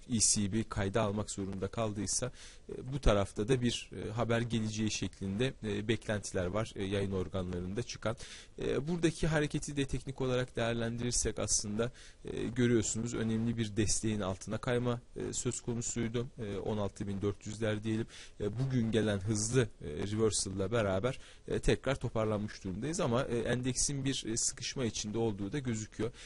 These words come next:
E, on yedi binlerin üzerine çıkarsak, e, biraz daha, e, pozitif bir durum söz konusu olacaktır. E, açıkçası,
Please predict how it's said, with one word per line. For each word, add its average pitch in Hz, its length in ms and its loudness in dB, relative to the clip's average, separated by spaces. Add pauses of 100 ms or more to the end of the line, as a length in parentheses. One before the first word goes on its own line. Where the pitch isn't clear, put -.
(200)
E, - 100 0
on 175 160 4
yedi 127 280 2
binlerin 120 400 2
üzerine 120 360 0
çıkarsak, - 640 -2
e, 113 200 -4
biraz 107 320 2
daha, 117 380 0
e, 107 140 0
pozitif 131 480 -2
bir 110 120 -8
durum 120 180 -2
söz - 260 -4
konusu 101 360 -4
olacaktır. 110 580 -2 (360)
E, 110 140 2
açıkçası, - 760 2